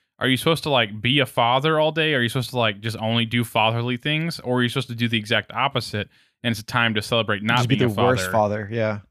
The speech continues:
Speaker 1: Yeah, that's, I seriously don't know the right answer. I, I don't, I'm j-, being genuine, because I did a little bit of both, and I don't know what the proper way to do it is. Am I supposed to be like,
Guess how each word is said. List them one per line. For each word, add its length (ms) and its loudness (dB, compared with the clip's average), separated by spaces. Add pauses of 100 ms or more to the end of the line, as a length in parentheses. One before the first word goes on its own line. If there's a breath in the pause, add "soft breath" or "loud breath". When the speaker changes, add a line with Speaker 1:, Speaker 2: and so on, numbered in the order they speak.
Speaker 1:
Yeah, 300 2
that's, 280 2
I 220 2
seriously 360 0
don't 200 2
know 120 4
the 120 2
right 180 4
answer. 340 -2
I, 340 2
I 60 2
don't, 460 0
I'm 300 0
j-, 100 -4
being 300 0
genuine, 420 0
because 180 0
I 100 2
did 120 0
a 40 0
little 140 2
bit 120 0
of 100 -6
both, 480 -2
and 100 -2
I 60 4
don't 240 0
know 140 4
what 120 -2
the 80 -6
proper 380 -2
way 140 2
to 100 -6
do 220 -4
it 100 -6
is. 200 -14
Am 80 -2
I 40 2
supposed 180 -2
to 60 -4
be 60 2
like, 180 2